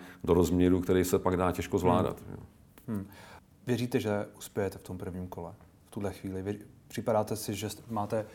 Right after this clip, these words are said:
Speaker 2: všechny předpoklady pro to, máte dost peněz, máte, máte všechno, co potřebujete, abyste, abyste skutečně uspěl?
Speaker 1: Eh, tak kdybych měl všechno, tak, eh, bych asi, eh, mohl říct ano, ale,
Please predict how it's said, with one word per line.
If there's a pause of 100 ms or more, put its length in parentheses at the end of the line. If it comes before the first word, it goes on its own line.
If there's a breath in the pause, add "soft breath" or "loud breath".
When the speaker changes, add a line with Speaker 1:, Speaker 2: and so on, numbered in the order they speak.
(260 loud breath)
Speaker 2:
všechny
předpoklady
pro
to,
máte
dost
peněz,
máte,
máte
všechno,
co
potřebujete, (400 loud breath)
abyste,
abyste
skutečně
uspěl? (1120 loud breath)
Speaker 1:
Eh,
tak
kdybych
měl
všechno,
tak,
eh,
bych
asi, (380 loud breath)
eh,
mohl
říct
ano,
ale,